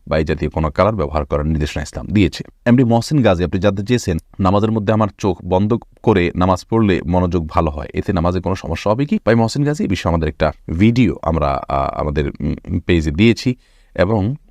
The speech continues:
আপনার এ বিষয়ে আমাদের, আহ, YouTube চ্যানেলও আপনি ভিডিও পাবেন। সেখানে আমরা চোখ বন্ধ করে সালাতের নামাজের বিধান উল্লেখ করেছি। মৌলিকভাবে,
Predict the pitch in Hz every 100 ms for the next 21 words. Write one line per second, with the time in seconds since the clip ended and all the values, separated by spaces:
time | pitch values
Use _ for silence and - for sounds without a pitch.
0 | _ _ 92 82 78 73 67 - - 92
1 | 80 90 80 73 76 - _ _ _ -
2 | 73 71 67 62 - 95 98 95 85 -
3 | 117 117 95 - 78 76 78 71 76 107
4 | 165 - 95 90 82 82 73 98 _ _
5 | _ - 123 95 95 127 139 127 123 -
6 | 87 87 - 78 80 85 80 78 71 82
7 | 78 76 - 107 110 - 71 - - _
8 | _ - - - 117 165 196 131 104 92
9 | 82 80